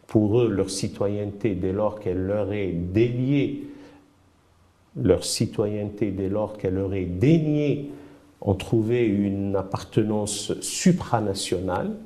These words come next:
Pour eux, c'est la Oumma, sans comprendre même qu'est-ce que ça, cela veut dire. Et de, de l'autre côté, ah, voilà, nous nous retrouvons avec, euh, un élément invasif, envahisseur, incongru, étranger,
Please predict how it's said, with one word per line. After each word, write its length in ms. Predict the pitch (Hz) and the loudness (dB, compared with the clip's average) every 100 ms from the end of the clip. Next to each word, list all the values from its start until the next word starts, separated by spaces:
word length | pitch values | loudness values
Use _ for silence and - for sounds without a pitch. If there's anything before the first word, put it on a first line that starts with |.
| - - | -16 -2
Pour 300 | 95 87 95 | 0 0 0
eux, 60 | |
c'est 180 | 95 85 | -2 -2
la 220 | 85 80 - | -2 -2 -2
Oumma, 460 | 107 107 120 160 - - - | 0 0 0 -2 -6 -16 -20
sans 220 | - 95 | -4 -4
comprendre 580 | - 90 - 98 95 95 | -2 -6 -4 -4 -4 -2
même 300 | 92 98 95 - | -4 -4 -4 -4
qu'est-ce 160 | - | -4
que 80 | - | -6
ça, 480 | - - 87 85 85 | -6 -2 0 -2 -4
cela 280 | - 92 90 | -4 -4 -2
veut 180 | 90 85 | -4 -4
dire. 360 | 92 117 208 - - - - - - | -2 0 0 -2 -12 -20 -20 0 4
Et 140 | 127 | 6
de, 200 | 117 113 | 6 2
de 260 | 113 110 117 | 0 0 0
l'autre 360 | 117 117 - | 0 -2 -6
côté, 760 | 87 - 95 - 120 143 175 175 - - - | -6 -4 -6 -2 0 2 2 -2 -12 -20 2
ah, 300 | 117 120 - - 104 | 4 4 -2 -6 2
voilà, 320 | 95 101 127 | 4 4 2
nous 100 | 110 | 0
nous 200 | 104 95 | 0 -2
retrouvons 720 | 107 107 - 95 92 101 117 | -2 -4 -4 -2 2 2 2
avec, 580 | 92 90 98 117 - - | 2 0 0 -2 -4 -2
euh, 200 | 95 90 - - - - | 0 0 -6 -16 -20 -2
un 140 | 101 98 | 2 2
élément 720 | 98 98 95 95 113 123 - | 2 0 0 0 2 0 0
invasif, 920 | 107 101 98 90 90 98 120 131 - | 0 0 0 0 0 0 0 -2 -2
envahisseur, 1080 | 98 90 95 90 90 87 - 117 110 123 117 | -2 0 0 0 -2 -4 -2 0 2 2 2
incongru, 880 | 101 95 - 90 90 - 110 120 117 | -2 -4 -4 -4 -4 -2 0 2 0
étranger, 840 | 98 - 95 95 98 123 165 170 | -2 -4 -2 -2 0 2 2 2